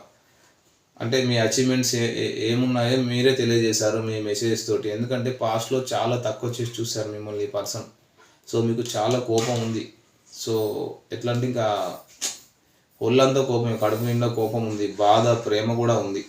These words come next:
ప్రేమ తక్కువ ఉంది, బాధ ఎక్కువ ఉంది, ఇలా ఉన్నాయన్నమాట. కోపంతో మాట్లాడి చూశారు,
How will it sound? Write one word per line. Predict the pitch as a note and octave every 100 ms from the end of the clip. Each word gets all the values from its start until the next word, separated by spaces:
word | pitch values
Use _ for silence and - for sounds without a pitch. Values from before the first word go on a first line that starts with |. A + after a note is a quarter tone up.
| - - - - - - - -
ప్రేమ | A#2 A#2+ C3
తక్కువ | C3 A#2+ A#2+ C3
ఉంది, | B2+ B2+ C3+
బాధ | A#2+ A2+ A#2
ఎక్కువ | G#2+ A2+
ఉంది, | G#2+ G2+ G#2 G2+
ఇలా | G#2+
ఉన్నాయన్నమాట. | G#2 G2 G#2 G2 G2 F#2+
కోపంతో | A2+ - A2+ A2+ B2+ B2
మాట్లాడి | B2+ A2+ A2+ A#2 A#2 A#2
చూశారు, | A#2 A#2 A2+ A#2